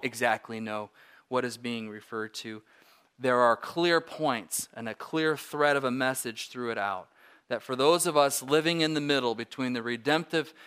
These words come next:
past of what God has done in historical past and the promises of what is coming, we are assured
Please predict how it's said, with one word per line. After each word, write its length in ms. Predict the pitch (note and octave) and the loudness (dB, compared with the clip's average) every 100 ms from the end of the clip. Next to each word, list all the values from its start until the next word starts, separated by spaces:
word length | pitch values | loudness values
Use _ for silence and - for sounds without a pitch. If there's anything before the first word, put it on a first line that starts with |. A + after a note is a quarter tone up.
| - _ | -20 _
past 540 | - E3+ F3 G3+ - | 4 6 8 4 0
of 40 | A#2+ | -2
what 180 | C3 C3 | -4 4
God 200 | C#3 C#3 | 6 6
has 140 | C3 | 2
done 200 | D3 C#3 | -2 -2
in 140 | C3 | -2
historical 580 | B2 C3 - D3 D3 C#3 | -6 -10 0 2 2 -2
past 520 | - D3+ D#3+ F3+ - _ - - - | -4 0 0 -2 -6 _ -20 -20 -12
and 120 | B2+ C3 | -6 -6
the 60 | |
promises 580 | - E3+ E3+ F3+ - D#3 | 4 8 8 6 -2 -4
of 120 | C#3 | 0
what 180 | D3 D3+ | 2 4
is 160 | D3+ - | 2 0
coming, 380 | F3+ D#3+ C3+ | 0 0 -2
we 160 | B2+ D3+ | 0 2
are 160 | C#3+ C#3+ | 4 2
assured 720 | C#3+ - G#3 F#3+ C3+ G2 | 0 -2 0 0 0 -4